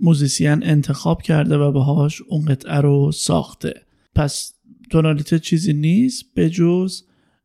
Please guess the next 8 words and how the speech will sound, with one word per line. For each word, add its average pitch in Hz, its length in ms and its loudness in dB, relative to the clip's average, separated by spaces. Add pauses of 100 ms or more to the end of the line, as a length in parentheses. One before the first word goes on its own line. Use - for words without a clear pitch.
(160)
اه، 147 680 0
نوت‌های 156 500 2
خاص 220 580 -4 (160)
با 170 340 0
نسبت 180 600 -2
و 240 220 -2
فواصل 165 680 -2
خاص - 480 -12